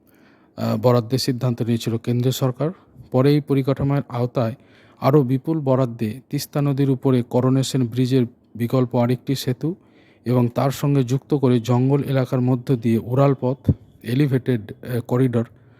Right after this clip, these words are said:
তৈরির সিদ্ধান্ত নেওয়া হয়। কিন্তু প্রকল্পটি শিলিগুড়ির বেঙ্গল সাফারি, জঙ্গল, এমনকি মহানন্দা ওয়াইল্ড লাইফ স্যাংচুয়ারির মধ্যে দিয়ে যাবে।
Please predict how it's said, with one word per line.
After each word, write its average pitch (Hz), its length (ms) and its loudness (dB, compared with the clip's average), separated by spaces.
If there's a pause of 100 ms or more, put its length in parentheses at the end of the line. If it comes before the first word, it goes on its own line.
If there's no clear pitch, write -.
(360)
তৈরির 123 300 4
সিদ্ধান্ত 123 480 -2
নেওয়া 120 220 2
হয়। 160 180 -2 (140)
কিন্তু 131 280 -2
প্রকল্পটি 147 680 -2 (520)
শিলিগুড়ির 143 600 2
বেঙ্গল 131 380 2
সাফারি, 147 540 -2 (640)
জঙ্গল, 131 640 2
এমনকি 127 580 -4 (580)
মহানন্দা 147 500 2
ওয়াইল্ড 127 420 2
লাইফ 139 320 0 (360)
স্যাংচুয়ারির 147 640 0
মধ্যে 131 340 2
দিয়ে 120 180 2
যাবে। 113 320 -4